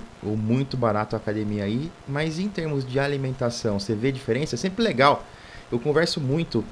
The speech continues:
e a gente fez alguns Dragoncasts aqui já, falando com atletas que moram nos Estados Unidos, por exemplo, sobre condições,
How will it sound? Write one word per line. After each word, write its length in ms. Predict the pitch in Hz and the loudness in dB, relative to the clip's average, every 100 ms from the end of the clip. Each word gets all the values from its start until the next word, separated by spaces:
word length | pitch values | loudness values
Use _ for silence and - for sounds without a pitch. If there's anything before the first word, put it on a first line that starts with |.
| - - - | -14 -18 -2
e 60 | 120 | 0
a 40 | |
gente 180 | 117 135 | 2 0
fez 180 | - 131 | 0 2
alguns 460 | 135 120 147 180 147 | 2 2 0 0 2
Dragoncasts 760 | 127 123 117 120 117 117 113 | 2 2 0 2 2 2 -2
aqui 260 | 107 - 98 | -4 -2 0
já, 360 | 120 135 110 95 - | 2 4 2 -2 -10
falando 580 | - 127 127 131 143 143 139 | 0 4 4 2 0 -4 -4
com 140 | 143 131 | -4 -2
atletas 680 | 127 123 123 131 147 143 - | 0 2 2 2 0 0 -4
que 140 | 156 | -6
moram 460 | 147 135 131 135 139 | 0 4 4 4 2
nos 200 | 147 143 | 0 -2
Estados 280 | 151 143 | -2 -2
Unidos, 520 | 156 143 135 139 117 101 | 0 0 0 0 -4 -2
por 180 | 117 | 2
exemplo, 480 | 110 104 98 90 92 - - - - - - | 4 4 0 0 -6 -8 -16 -20 -18 -18 -10
sobre 480 | - 123 123 117 101 139 | -2 2 4 4 2 0
condições, 920 | 165 165 143 143 165 143 104 95 | -2 0 0 2 2 0 0 -4